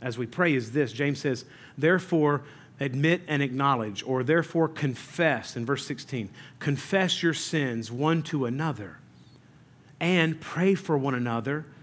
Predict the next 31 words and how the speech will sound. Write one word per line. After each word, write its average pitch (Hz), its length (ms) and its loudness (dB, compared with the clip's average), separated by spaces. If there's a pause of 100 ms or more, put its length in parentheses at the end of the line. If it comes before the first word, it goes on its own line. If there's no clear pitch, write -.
(260)
that 135 280 0
you 165 260 2
may 147 280 2
be 135 600 0
made 131 500 -4
well," 117 560 -6 (560)
that 143 220 2
you 170 320 4
may 156 200 2
be 135 220 0
healed. 120 500 0 (220)
And 160 220 4
the 156 160 2
ask, 180 420 6
the 139 140 -2
plea, 202 520 4 (520)
the, 147 100 0
the 143 120 2
prayer 190 580 4 (240)
of 165 160 6
a 139 120 2
just 165 480 2
and 139 140 2
righteous 165 400 2
person 165 460 0
has 139 280 2
great 175 640 2
power 165 600 4 (260)
in 147 100 2
its 139 200 -2
working. 147 400 0